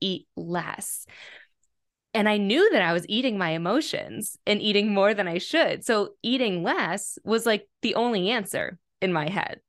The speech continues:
There was no healthy balance of, like, "No, just eat a healthy amount and work out a healthy amount." It was like, "No, I know that I'm eating an abundance of cookies, <laughs> so I need to restrict."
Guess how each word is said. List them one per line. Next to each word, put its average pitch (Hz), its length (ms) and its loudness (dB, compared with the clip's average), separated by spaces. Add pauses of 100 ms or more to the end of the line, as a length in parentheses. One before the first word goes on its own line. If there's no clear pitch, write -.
(120)
There 208 140 4
was 208 160 2
no 220 420 2
healthy 214 480 -2
balance 185 640 0
of, 208 140 0
like, 196 300 2 (540)
"No, 247 80 2
just 240 180 -4
eat 285 140 0
a 330 40 2
healthy 320 460 0
amount 160 480 0
and 269 200 0
work 294 200 2
out 403 200 2
a 311 40 2
healthy 202 380 0
amount." 160 360 2
It 185 60 0
was 180 160 0
like, 170 180 0
"No, 196 360 4
I 175 180 0
know 180 400 2
that 240 120 2
I'm 233 140 0
eating 190 500 0 (540)
an 202 140 4
abundance 180 540 2
of 196 140 -2
cookies, 370 460 2
<laughs> 311 360 0
so 226 420 2 (400)
I 226 140 2
need 226 400 2
to 233 120 4
restrict." - 580 -2